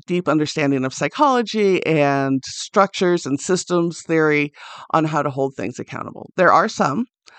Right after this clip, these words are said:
I am a fan of the National Coalition for Sexual Freedom. They will come in either before something happens or after and help an organization or a play space develop policies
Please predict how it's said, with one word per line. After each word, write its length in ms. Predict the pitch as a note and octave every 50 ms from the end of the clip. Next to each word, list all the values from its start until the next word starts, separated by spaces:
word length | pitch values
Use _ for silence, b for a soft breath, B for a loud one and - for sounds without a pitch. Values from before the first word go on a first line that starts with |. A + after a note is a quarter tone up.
| B B B B B B B B
I 160 | D#3+ D#3 D#3
am 220 | E3 E3+ E3 E3 D#3+
a 60 | D#3
fan 420 | - - D3 D3 D3 D3 D3+ D3+ - -
of 260 | D3 C#3+ C#3+ C#3 C#3+ - -
the 220 | D#3+ C#3+ C#3 C#3
National 360 | C#3 C#3 C3+ D3 - - F3
Coalition 520 | E3 - D3 D3+ C#3+ D3 C#3+ C#3 - D3+ C#3+
for 80 | C#3+
Sexual 380 | - - B2+ B2+ - - C#3 C3
Freedom. 500 | - - E3 E3 D#3 D#3 D3+ D3 F3+ F3+ F#3 -
They 160 | E3+ E3+ E3
will 140 | D#3+ E3 D#3+
come 180 | - F3+ E3 E3
in 200 | D3+ D3 D3 - _ -
either 220 | F#3 F3+ F3+ E3+
before 480 | D#3+ E3 D#3 C#3 - - F3 F3+ A3 B3
something 340 | - C#4+ C4 B3+ C#4 C#4 C4
happens 400 | A3+ A#3 A#3 A#3+ - C4+ C4+ -
or 160 | C#4 D4+ C#4+
after 520 | - D3+ B2+ B2 - - - D#3 D#3 F3+ F3+ _ b b b b b b b b b b b _ -
and 300 | G#3 G#3 F#3+ F#3+ F#3+ - _
help 440 | - D#3 E3 F3+ F#3+ A3 - _ - -
an 80 | - G#3
organization 1120 | G3+ F#3 G3 G3 G3 F#3+ F3 D#3+ - G3 G3+ G#3 G#3+ - - A3 G#3+ G#3+ G#3 G#3 G#3+ G#3+ - -
or 240 | E3 D#3+ D#3+ D#3
a 80 | C#3+ C#3+
play 260 | - - F#3+ F#3+ F#3
space 400 | F3 - - F#3+ F#3 E3+ D#3 -
develop 500 | - F3 D#3+ D3+ D3+ E3 F#3 A3 C4 - _
policies 880 | - - F#3+ F#3+ F#3+ G#3 G#3 - - - C#3 B2+ B2+ C#3+ C#3+ - -